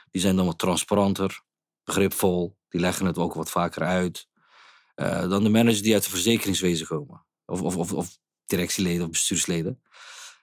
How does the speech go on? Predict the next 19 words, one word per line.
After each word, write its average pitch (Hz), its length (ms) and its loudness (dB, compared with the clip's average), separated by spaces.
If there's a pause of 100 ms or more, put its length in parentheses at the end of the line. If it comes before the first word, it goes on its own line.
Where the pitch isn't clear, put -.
(300)
Ehm, 95 420 0 (360)
maar 131 160 6
dat 147 80 6
kan 160 120 6
je 165 60 10
ook 160 60 8
niet 151 100 6
verwachten 131 420 6
van 107 180 4
hun, 110 140 8
dat 101 120 4
ze - 80 -2
eigenlijk 101 320 0
met 92 80 -2
een - 60 0
zorghart 95 320 0
ernaar 78 180 -6
gaan 78 140 -16
kijken. - 400 -18